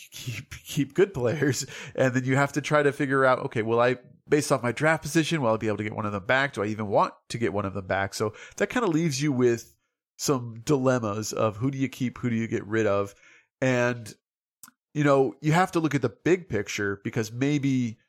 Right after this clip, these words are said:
someone is go-, had an off year last year. Uh, maybe you had Ben Simmons last year, and now you think he's gonna have a good rebound year, so maybe you wanna hold on to him, but then that means you have to give up somebody good. So those struggles are real, and the, I, I,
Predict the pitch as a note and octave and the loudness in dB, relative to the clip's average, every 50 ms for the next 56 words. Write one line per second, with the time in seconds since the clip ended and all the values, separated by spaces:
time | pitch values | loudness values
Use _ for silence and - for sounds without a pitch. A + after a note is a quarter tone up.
0 | _ _ - - - C#3 A#2 B2 C3 B2 A#2 A#2 A#2 A2+ - _ _ - - A#2 | _ _ -8 -2 -2 0 0 0 -2 -2 -4 -12 -12 -14 -14 _ _ -4 -4 -4
1 | G#2+ - - C#3 A2+ - - B2 C3 C3 B2 B2 A2 G2+ A2 A#2 - - - A#2 | -4 2 2 2 2 2 0 2 2 2 2 2 2 2 2 0 0 -2 -4 -2
2 | A2+ A2 G#2+ F#2+ G2+ G#2+ G#2+ - - - G#2+ G2 F#2+ F#2+ G2 G2 - _ _ _ | 0 2 2 4 2 2 0 -2 -8 -8 -6 -4 -2 -2 -4 -4 -6 _ _ _
3 | _ _ _ - - G2+ G2+ - A2 A#2 A2 A#2+ A#2+ B2 A2+ D3 C3+ A2 C3+ B2 | _ _ _ -8 -6 -4 -4 -2 -2 -2 -2 0 0 2 2 2 2 2 0 0
4 | B2 B2 - - C3+ A#2+ A#2+ A#2+ A2 G#2 A2+ G#2+ G2+ G#2 - - - - C3 B2+ | 0 0 -2 -2 -2 -2 -2 -4 -4 -2 -2 0 0 0 -2 -2 -4 -2 -2 0
5 | A#2 A2 A2 - - - - - - - - A#2+ A#2 A#2+ B2+ A#2+ A#2 A#2+ B2+ C3 | 2 2 0 -2 -4 -16 -20 -20 -10 -2 -2 -2 2 2 4 4 4 4 2 0
6 | B2 - D3 B2 - E3+ D#3 - D#3+ C#3 B2+ C3 B2+ A#2 A2 A2+ - A#2+ A2 G#2 | -2 -2 -4 -4 -2 -2 0 0 2 2 2 4 2 2 0 -2 -2 -2 -2 -2
7 | A2 C3+ F#3 E3 C#3+ A2 G#2+ G#2 G#2 G#2 G2+ G#2 G#2 G2+ - B2+ A#2+ A#2 A#2 A2 | 0 -4 0 2 2 2 2 0 -2 -2 -2 -2 -2 -2 -4 -6 -2 -2 -2 -2
8 | A#2 A#2+ A2+ G#2+ G#2+ G#2+ G2+ G2 B2 B2+ B2 B2 D#3 G3+ A#3 A3 E3 B2 A2+ G#2 | -2 -2 0 0 0 0 -2 -2 -2 -2 0 0 0 0 0 -2 -4 -6 -6 -6
9 | G2+ G2 G2 G2 G#2 A2+ A#2+ A#2 A2+ A#2 A2 G2+ A#2 A#2 A2+ A2 A2+ A2+ A#2 A2 | -8 -8 -10 -10 -6 -6 -6 -4 -4 -4 -4 -2 -2 -4 -4 -4 -4 -2 -2 -2
10 | - - A2+ A2 A2 F#2+ G#2 G2+ - - - G#2+ G#2 G2+ F#2+ F#2+ F#2+ - A2+ G#2 | -2 -4 -6 -6 -4 -2 -2 -4 -4 -4 -8 -4 -4 -4 -4 -4 -2 -2 -2 -2
11 | F#2+ - - G2+ G2 - - - - - - - _ - C3+ D#3 F3 - - - | -2 -2 -4 -4 -4 -6 -10 -18 -18 -20 -20 -20 _ 0 2 2 4 4 2 0
12 | - D3 D3 D3+ C#3+ C3+ C#3+ A#2+ C3 B2+ A#2 A2 G#2+ B2 B2+ B2+ B2 B2 B2 B2 | 2 2 4 4 4 4 2 2 2 2 0 2 2 2 4 4 4 4 2 0
13 | A#2+ _ _ _ _ _ _ _ _ - - A#2 A#2 A2+ A2 A2 G#2+ A2 A2 A2 | -2 _ _ _ _ _ _ _ _ -6 -4 -2 0 0 2 2 0 0 -2 -4
14 | G#2+ - - _ - A2+ - B2+ C3+ | -10 -16 -14 _ -2 0 2 2 2